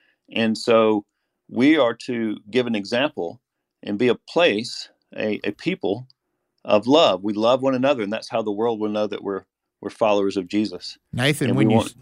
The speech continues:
Speaker 2: when you say that, I believe there's a lot of people out there that do not believe that the church cares at all.
Speaker 1: Mm.
Speaker 2: You know, they see a building, uh, they see cars parked on the parking lot,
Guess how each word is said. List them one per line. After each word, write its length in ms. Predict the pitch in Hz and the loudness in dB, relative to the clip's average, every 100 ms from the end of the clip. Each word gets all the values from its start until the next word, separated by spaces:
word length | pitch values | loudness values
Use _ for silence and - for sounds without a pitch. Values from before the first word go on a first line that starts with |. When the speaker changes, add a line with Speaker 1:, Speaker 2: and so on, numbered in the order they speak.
| _ | _
Speaker 2:
when 180 | 131 131 | -2 0
you 80 | 110 | -2
say 380 | - 131 151 | -2 0 0
that, 320 | 127 110 110 - | 2 0 -2 -4
I 180 | 117 131 | -2 -2
believe 320 | 135 123 131 | 0 2 2
there's 340 | 110 107 101 - - | 2 -2 -2 -8 -10
a 100 | 107 | -6
lot 300 | 107 113 120 | -4 -2 -2
of 80 | 113 | 0
people 320 | 143 143 110 | -2 0 -2
out 160 | 104 - | -2 -2
there 200 | 110 107 | -2 -2
that 160 | 95 - _ - 107 90 | -4 -10 _ -14 -14 -6
do 400 | 104 127 139 139 - _ _ _ - | 0 2 2 0 -4 _ _ _ -2
not 320 | 107 120 - - | 0 0 -2 -6
believe 460 | 113 117 113 98 92 _ _ - | -2 0 0 0 -4 _ _ -10
that 180 | 104 - _ _ _ | -10 -10 _ _ _
the 120 | 107 | -8
church 640 | 104 - 120 120 - - - _ - | -6 -2 0 0 -2 -14 -20 _ -18
cares 800 | - 123 107 95 90 - - - _ _ _ | -4 -2 0 -2 -8 -14 -18 -20 _ _ _
at 160 | 113 113 | -4 0
all. 360 | 98 87 82 - _ _ _ - | 0 -2 -6 -14 _ _ _ -8
Speaker 1:
Mm. 140 | 98 | -2
Speaker 2:
You 100 | 117 | 0
know, 320 | 113 107 107 127 - | 2 2 0 -4 -2
they 180 | 120 | 0
see 280 | 120 - 127 | 0 -2 0
a 140 | 110 87 | 0 -2
building, 720 | 87 104 110 113 143 170 170 _ _ _ | 0 0 2 2 0 0 -6 _ _ _
uh, 220 | - 101 98 | -6 -4 -2
they 180 | 107 | -2
see 260 | 107 - 107 | -2 -4 -6
cars 520 | - 117 120 120 117 | -2 -2 0 0 -4
parked 400 | - 113 113 - | -4 -4 -2 -2
on 200 | 120 120 | -2 0
the 80 | 101 | -4
parking 560 | - - 113 123 131 117 | -6 -2 -2 -2 -4 0
lot, 400 | 117 135 - | 0 0 -4